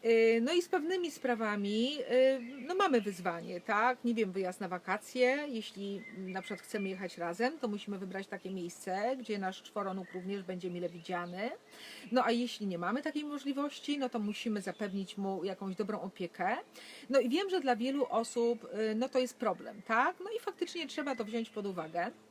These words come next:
ponieważ te osoby, które nie są odpowiedzialne,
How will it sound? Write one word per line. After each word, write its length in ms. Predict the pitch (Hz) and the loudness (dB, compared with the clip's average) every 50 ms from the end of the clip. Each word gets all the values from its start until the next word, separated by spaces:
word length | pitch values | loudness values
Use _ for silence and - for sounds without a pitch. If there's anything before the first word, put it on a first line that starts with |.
| - - - - - - - - - - - - - - - - | -20 -20 -20 -20 -20 -20 -20 -20 -20 -20 -20 -20 -20 -20 -10 -6
ponieważ 420 | 196 202 202 190 196 180 180 - | -2 -2 -2 0 -2 -2 -4 -2
te 120 | - 214 202 | -2 0 0
osoby, 580 | 202 196 - 208 185 180 190 190 214 226 220 - | 0 0 -2 -2 -2 -2 -4 -2 -2 -2 -4 -4
które 500 | - - 214 208 208 202 196 196 196 180 - - | -6 -6 -2 -2 0 0 0 0 -2 -4 -4 -4
nie 140 | 180 208 240 | 0 0 0
są 120 | - 269 | 0 -2
odpowiedzialne, 760 | 269 247 - 269 247 269 233 277 269 254 247 247 247 262 269 | -6 -4 -6 -6 -4 -4 -2 0 2 2 2 2 0 0 0